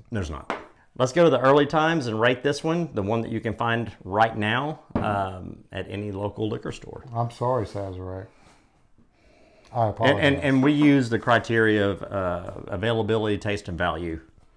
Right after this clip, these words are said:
Speaker 2: I, I'm sorry.
Speaker 1: I mean, look, when I go to the first one, when I go to the Sazerac version of Early Times,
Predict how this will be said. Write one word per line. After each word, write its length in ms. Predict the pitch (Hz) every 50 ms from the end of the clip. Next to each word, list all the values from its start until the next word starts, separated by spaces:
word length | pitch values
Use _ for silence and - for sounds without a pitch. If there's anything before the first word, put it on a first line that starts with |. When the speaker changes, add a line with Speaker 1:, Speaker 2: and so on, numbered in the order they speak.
| _ _ _ - - _ - - - - -
Speaker 2:
I, 60 | 104
I'm 320 | 117 117 113 120 120 117
sorry. 400 | - - 113 110 107 101 95 87 - _ _ _ _ - - - - - - - - - - - - - - - - - _ - - - _ _ _
Speaker 1:
I 80 | - 120
mean, 480 | 135 139 135 131 127 123 113 110 101 - _ _ _ _
look, 240 | - 117 107 87 -
when 140 | 120 127 143
I 80 | 170 190
go 140 | 185 190
to 80 | 170 156
the 100 | 120 113
first 320 | - 131 127 127 123 -
one, 200 | 135 127 127 127
when 100 | 120 117
I 60 | 120 120
go 80 | 123 123
to 60 | 117
the 80 | 104 98
Sazerac 580 | - - 107 104 107 98 101 107 104 - -
version 340 | 95 104 110 104 101 104 104
of 100 | 98 -
Early 260 | - 107 110 110 113
Times, 460 | 110 120 113 113 110 110 110 107 107